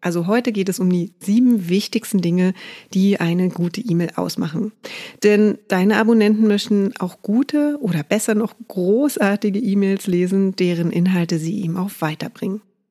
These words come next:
Und dann starten wir auch schon mit dem ersten Punkt der Voraussetzung für gute E-Mails, dass du nämlich deine Zielgruppe kennst.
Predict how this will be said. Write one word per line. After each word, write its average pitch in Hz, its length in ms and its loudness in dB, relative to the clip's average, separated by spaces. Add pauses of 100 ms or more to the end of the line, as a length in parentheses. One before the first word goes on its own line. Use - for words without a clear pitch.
(360)
Und 185 160 0
dann 185 120 4
starten 180 500 2
wir 214 160 4
auch 190 80 0
schon 196 320 2
mit 190 160 2
dem 185 180 2
ersten 165 500 -2
Punkt 240 500 0
der 175 340 0
Voraussetzung 170 800 -2
für - 160 -4
gute 165 240 -2
E-Mails, 190 720 0 (260)
dass 170 340 -2
du 220 200 2
nämlich 170 500 0
deine 180 320 2
Zielgruppe 240 420 -2
kennst. - 440 -10